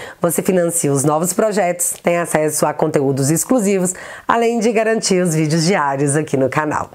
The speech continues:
A você que faz parte da família, muito, muito obrigado.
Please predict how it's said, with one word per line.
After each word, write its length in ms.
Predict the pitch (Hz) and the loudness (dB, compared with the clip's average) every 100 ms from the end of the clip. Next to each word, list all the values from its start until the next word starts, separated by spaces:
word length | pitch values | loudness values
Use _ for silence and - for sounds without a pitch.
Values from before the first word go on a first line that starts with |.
| - - - - - - - | -20 -18 -14 -12 -12 -14 -4
A 120 | - | -2
você 320 | 135 143 - 170 | 0 0 0 0
que 80 | |
faz 180 | - 156 | 0 0
parte 260 | - 147 - | -2 -2 -2
da 120 | 143 | -2
família, 580 | 143 139 151 143 143 143 - | 0 0 2 2 0 -2 -4
muito, 540 | 143 151 156 147 143 | 0 2 2 0 -4
muito 420 | 139 160 156 143 143 | 0 2 2 2 0
obrigado. 520 | 143 139 92 - | 0 0 0 -4